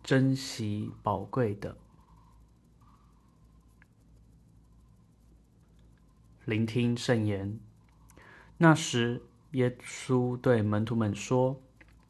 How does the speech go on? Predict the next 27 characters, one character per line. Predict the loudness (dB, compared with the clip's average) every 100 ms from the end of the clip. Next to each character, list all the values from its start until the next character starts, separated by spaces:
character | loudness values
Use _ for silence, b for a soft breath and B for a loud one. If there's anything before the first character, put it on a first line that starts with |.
| -20 _ b b b b b b
：“你 | 0
们 | 2 4 2 2
不 |
要 | 4 4
把 | 4 2
圣 | 0 0 0 2
物 | 0
给 | 0 -2 -4
狗， | -4 -4 -4 -12 -20 B B B B B 0
也 | 0
不 | 2 2
要 | 4
把 | 4 4
你 | 4
们 | 2 2
的 | 2 0
珠 | -2 -6 -2 -2
宝 | 0 0 0 -8 -12
投 | -4 -4
在 | -2 -2 -2
猪 | -2 -2 -2
前， | -4 -8 -8 -12 -16 -20 -20 -20 -20 _ B B -18
怕 | 0 4 4
他 | 2 -2
们 | 0 0 -4 -4
用 | -2 0 -2
脚 | -2 -2 -4 -8